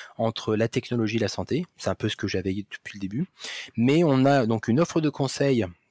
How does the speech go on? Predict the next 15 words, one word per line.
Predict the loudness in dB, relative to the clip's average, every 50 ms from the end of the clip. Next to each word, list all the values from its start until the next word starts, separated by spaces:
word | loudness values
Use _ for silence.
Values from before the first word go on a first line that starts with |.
| _ _ _ _ _ _ _ _ _ -20 -20 -20 _ -12 -8
qui | -8 -4
se | -2 -2
veut | 0 0 0 0
ré-, | 0 -2 -4 -4 -4
et | -2 0
de | 0 0 0
développement | 2 2 0 2 2 0 2 0 0
qui | -2 -2 -4
se | -4 0
veut | 0 2 2
répondre | 2 0 0 0 0 2 2
à | 0
trois | -2 -6 -12 -6 -2 0 0 2
besoins | 2 2 0 2 2 2 2
majeurs, | 2 2 0 0 0 0 0 0 -2 -2